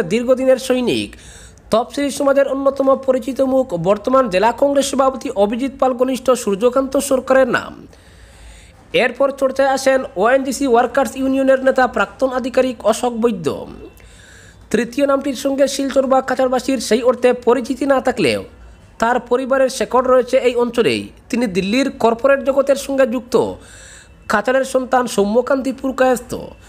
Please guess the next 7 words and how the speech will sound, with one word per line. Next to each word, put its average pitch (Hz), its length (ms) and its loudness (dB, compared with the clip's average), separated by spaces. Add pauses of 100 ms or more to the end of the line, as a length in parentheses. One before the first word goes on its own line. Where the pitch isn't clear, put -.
(800)
জানা 185 260 2
গেছে, 277 260 -2
তিনি 277 280 -4
আত্মীয়তার 269 520 -2
সূত্রে 262 240 0 (120)
কাছাড়ের 247 380 2
ফুলবাড়ির 240 540 0